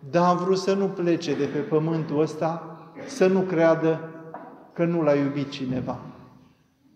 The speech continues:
Și i-am dat și mâncarea mea să plece și el de pe pământ, știind și văzând că l-a iubit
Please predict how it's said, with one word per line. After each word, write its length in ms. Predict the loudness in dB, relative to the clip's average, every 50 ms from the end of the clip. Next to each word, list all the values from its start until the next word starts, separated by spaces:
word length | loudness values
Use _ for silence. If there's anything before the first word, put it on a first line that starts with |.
| _ _ _ _ _ _ -20 -20 -12
Și 100 | -4 0
i-am 180 | 0 0 0 2
dat 200 | 0 0 0 -2
și 100 | -4 -4
mâncarea 420 | -4 -4 -4 -2 -2 0 0 0
mea 300 | 0 -2 -4 -4 -6 -8 -12 -18 -18 -20 -20 -20 -20 -20 -20
să 200 | -12 -4 -4 -4
plece 380 | -2 -2 -2 -2 -2 -2 -2 -6
și 220 | -6 -6 -6 -4
el 120 | -4 -4 -4
de 80 | -4
pe 140 | -6 -6 -6
pământ, 460 | -6 -6 -6 -4 -2 -2 -4 -4 -6 -10 -14 -20 -20 -20 -20 -20 -20 _ _ _ _ _ _ _ _
știind 680 | -20 -18 -10 -4 -2 0 0 2 2 0 0 0 -2 -4 -8 -12 -14 -16 -18
și 180 | -14 -8 -6 -4
văzând 460 | -2 0 0 0 0 -2 -2 -4 -4 -8 -12 -16 -18 -18 -20 -20 -20 -20 -20 -20 -20 -12 -6
că 160 | -6 -6 -6 -6 -10 -10 -6
l-a 140 | -2 -2 -2
iubit 300 | -2 -2 -4 -6 -8